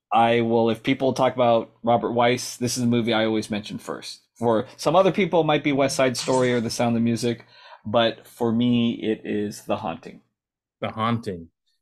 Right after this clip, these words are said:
Speaker 2: Wow. I mean, yeah, pretty good ma-, directing chops to d-, have that, that range to do The Haunting and then something like a musical and then, like, a sci-fi picture. So this guy was probably ahead of his time. Anything that you can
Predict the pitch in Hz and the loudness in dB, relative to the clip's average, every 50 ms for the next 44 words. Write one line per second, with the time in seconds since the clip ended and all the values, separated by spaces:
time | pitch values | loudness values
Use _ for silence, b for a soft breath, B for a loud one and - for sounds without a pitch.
0 | _ _ _ _ _ _ _ _ - 110 113 117 101 90 85 98 - _ - 123 | _ _ _ _ _ _ _ _ -6 -4 -2 -2 -2 -4 -8 -14 -18 _ -6 -4
1 | 131 170 180 139 110 98 - - - 196 196 190 156 139 147 120 117 - _ _ | -2 -2 0 -2 -2 -4 -6 -6 -6 -4 -4 -4 -4 -4 -6 -6 -6 -10 _ _
2 | _ _ _ _ _ _ _ _ 185 131 139 - - 123 - 113 113 131 147 - | _ _ _ _ _ _ _ _ -14 -12 -12 -12 -12 -8 -6 -2 -2 -2 -2 -2
3 | - 143 113 110 - - 104 95 92 - - - - - - 101 92 - - - | -4 -6 -6 -8 -6 -6 -6 -6 -6 -8 -12 -16 -14 -14 -14 -14 -14 -16 -16 -8
4 | - 131 127 117 107 120 113 110 110 107 - _ _ - 113 113 113 104 - 113 | -6 -4 -4 -4 -2 -2 -2 -2 -2 -4 -8 _ _ -14 -6 -4 -4 -4 -4 -4
5 | 104 107 107 110 110 107 98 95 - - 113 101 95 104 101 101 98 98 98 95 | -2 -2 -2 -2 -2 -4 -6 -10 -12 -14 -14 -10 -8 -6 -6 -4 -4 -6 -6 -8
6 | 95 92 95 _ _ _ _ _ _ _ - 95 90 104 107 110 117 117 117 - | -8 -10 -14 _ _ _ _ _ _ _ -10 -10 -8 -4 -4 -2 -2 -2 -2 -2
7 | 120 117 117 113 113 110 110 110 92 92 95 95 92 92 - - 92 - 117 107 | -2 -2 -2 -2 -2 -4 -4 -6 -10 -10 -8 -8 -8 -8 -8 -8 -8 -8 -6 -8
8 | 98 95 90 90 87 - _ _ 101 95 95 107 110 107 107 - - - 107 104 | -8 -8 -8 -8 -10 -12 _ _ -8 -4 -2 -2 -2 -2 -4 -8 -6 -4 -4 -2
9 | 101 101 101 98 95 92 90 82 85 90 90 - - 90 90 - - 101 98 98 | -2 -2 -2 -4 -4 -6 -8 -12 -14 -14 -14 -14 -16 -16 -12 -8 -6 -4 -4 -4
10 | - - 92 90 - - 98 - - - 101 95 95 92 92 - _ - - - | -6 -6 -8 -8 -8 -10 -14 -14 -10 -8 -8 -6 -6 -8 -10 -12 _ -14 -8 -6
11 | 113 117 117 - 156 160 151 123 - - 131 117 107 98 92 104 101 92 92 - | -6 -4 -2 -2 -2 -2 -2 -2 -4 -4 -4 -2 -4 -4 -4 -6 -6 -6 -8 -10
12 | - - 101 101 98 92 87 87 - b b b b _ _ _ _ _ - 160 | -10 -8 -8 -6 -6 -6 -8 -10 -14 b b b b _ _ _ _ _ -4 -4
13 | 196 208 - 233 214 170 147 127 131 131 131 123 - - 123 120 117 120 | -2 -2 -2 -2 -2 -2 -2 -2 -2 -4 -4 -4 -4 -4 -4 -2 -4 -4